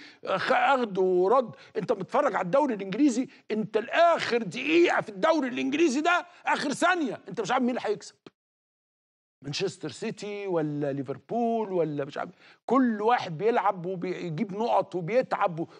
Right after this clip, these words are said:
وبيشتري وبي-، بيودي ويجيب. أنا مبسوط.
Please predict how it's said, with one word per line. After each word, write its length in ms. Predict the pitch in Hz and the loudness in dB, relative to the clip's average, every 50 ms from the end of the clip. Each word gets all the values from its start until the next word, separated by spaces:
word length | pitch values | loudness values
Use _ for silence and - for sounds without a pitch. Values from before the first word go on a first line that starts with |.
| _ - | _ -8
وبيشتري 580 | 180 170 208 185 - - - 214 240 240 233 | -6 -4 -4 -6 -6 -6 -4 -4 -2 -2 -2
وبي-، 340 | 220 214 208 185 170 214 202 | -2 -4 -4 -4 -4 -4 -4
بيودي 500 | 180 156 196 196 196 220 240 214 170 180 | -4 -6 -4 -2 0 0 0 0 -2 -8
ويجيب. 540 | 190 190 175 151 185 214 247 - - _ _ _ _ _ _ _ _ _ _ _ _ _ _ _ _ _ _ - | -8 -8 -8 -8 -8 -8 -8 -8 -10 _ _ _ _ _ _ _ _ _ _ _ _ _ _ _ _ _ _ -4
أنا 120 | 175 196 196 | 0 0 0
مبسوط. 600 | 185 165 143 - - 196 214 208 _ _ - | 0 -2 -4 -4 -6 -6 -6 -6 _ _ -20